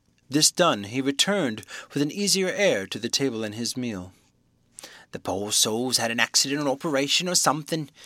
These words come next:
said Missus Hall. "What a term them bandages did give me, to be sure."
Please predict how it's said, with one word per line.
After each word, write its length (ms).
said 180
Missus 280
Hall. 280
"What 100
a 60
term 420
them 160
bandages 500
did 160
give 200
me, 260
to 80
be 100
sure." 540